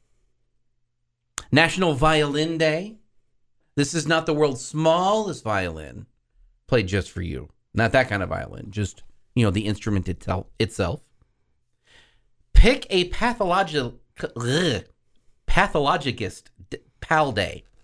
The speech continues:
I have no idea how you would even begin to celebrate that. Or, as you can tell, how to say that.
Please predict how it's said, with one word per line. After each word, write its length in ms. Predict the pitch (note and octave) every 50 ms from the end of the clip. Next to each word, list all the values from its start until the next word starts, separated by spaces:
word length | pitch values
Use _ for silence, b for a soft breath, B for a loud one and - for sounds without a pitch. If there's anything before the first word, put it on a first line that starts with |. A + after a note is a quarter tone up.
| - - - - -
I 40 | A#2+
have 160 | B2 A2 A#2
no 260 | B2+ C#3+ D3 E3 E3+ E3
idea 240 | E3 D#3 D#3 D3+ B2+
how 60 | D3
you 160 | C#3+ C3+ C3
would 100 | C3 B2
even 180 | B2 A2+ A2+ A2
begin 240 | A2 A2 A2 A#2 G#2+
to 60 | F#2+
celebrate 440 | - G2 F2 E2 D2+ D2+ D2+ - -
that. 260 | E2 D2 - - - - - - - - - - - _
Or, 400 | C3+ C3+ C3 B2+ A#2+ G#2+ - - - - - - - -
as 180 | A2+ A#2 F#2+ F#2+
you 80 | A2 F#2
can 120 | A2+ G2+
tell, 280 | - A2+ F#2 G2 B2 - _ _ _ _ _ _
how 100 | - F#2
to 80 | F#2 F#2
say 240 | - - G3 F3+ -
that. 240 | - - - -